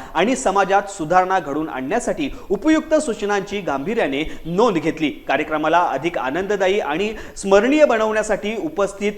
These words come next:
काही ज्येष्ठ नागरिकांचे वाढदिवसही मोठ्या उत्साहात साजरे करण्यात आले, ज्यामुळे एक सकारात्मक आणि आपुलकीचा संवाद निर्माण झाला. यावेळी पोलीस निरीक्षक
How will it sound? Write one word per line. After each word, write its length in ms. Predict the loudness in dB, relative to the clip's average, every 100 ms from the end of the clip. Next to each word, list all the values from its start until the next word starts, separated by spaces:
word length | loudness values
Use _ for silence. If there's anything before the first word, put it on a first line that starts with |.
| -4
काही 220 | -4 -4
ज्येष्ठ 340 | -4 -4 -2
नागरिकांचे 720 | -4 -4 -4 0 2 2 -2 -4 -6 0
वाढदिवसही 800 | 6 8 8 4 2 2 0 0
मोठ्या 380 | -2 0 2
उत्साहात 760 | 2 -2 -2 0 2 0 -4 -8
साजरे 400 | 2 4 4 0
करण्यात 380 | 0 0 0 -2
आले, 160 | -2 -4 -8 0
ज्यामुळे 380 | 2 4 2 2 0
एक 240 | -4 -4
सकारात्मक 680 | -6 0 2 2 0 -2 -2 -2 -2
आणि 180 | 2 2
आपुलकीचा 720 | 2 0 2 -2 -2 2 2
संवाद 460 | 2 0 2 2 0
निर्माण 440 | -2 -2 0 -2
झाला. 220 | 0 -2 -2 -6 -4
यावेळी 220 | 0 0
पोलीस 320 | -2 -2 -4 -4
निरीक्षक 340 | -4 0 -2